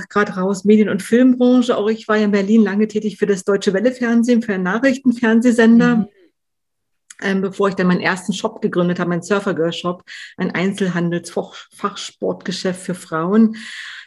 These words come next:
Speaker 1: Demzufolge war auch ich schon immer selbstständig direkt nach dem Studium da reingerutscht und reingeschlittert und immer als Freelancer gearbeitet und selbstständig
Speaker 2: Ja.
Speaker 1: gewesen,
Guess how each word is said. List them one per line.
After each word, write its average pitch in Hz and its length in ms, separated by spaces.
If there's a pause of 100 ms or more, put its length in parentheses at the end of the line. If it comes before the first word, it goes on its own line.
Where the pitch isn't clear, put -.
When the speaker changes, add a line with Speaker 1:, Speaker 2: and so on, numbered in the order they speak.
Speaker 1:
Demzufolge 190 600
war 175 160
auch 185 160
ich 233 180
schon 208 140
immer 220 220
selbstständig 202 480
direkt 185 320
nach 180 180
dem 196 140
Studium 190 440
da 180 100
reingerutscht 196 760
und 190 140
reingeschlittert 185 760
und 180 140
immer 185 160
als - 180
Freelancer 185 640
gearbeitet 175 760
und 170 240
selbstständig 175 380
Speaker 2:
Ja. 175 60
Speaker 1:
gewesen, 214 640